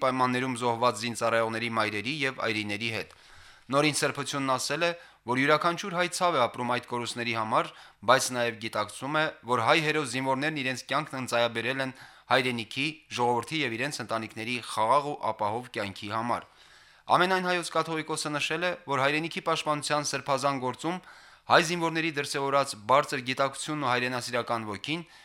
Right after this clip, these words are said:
միայն հպարտության զգացում են ծնում։ Արցախյան հակամարտությունը սերտորեն կապված է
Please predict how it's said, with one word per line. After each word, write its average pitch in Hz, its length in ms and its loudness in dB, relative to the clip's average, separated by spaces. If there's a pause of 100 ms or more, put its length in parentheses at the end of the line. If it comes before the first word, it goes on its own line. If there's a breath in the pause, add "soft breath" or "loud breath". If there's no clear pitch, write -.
(140 loud breath)
միայն 139 320 2
հպարտության 113 560 -4
զգացում 113 480 -2
են 85 160 -10
ծնում։ 82 300 -10 (2000 soft breath)
Արցախյան 202 480 6
հակամարտությունը 196 560 0
սերտորեն 180 480 0
կապված 160 400 2
է - 20 0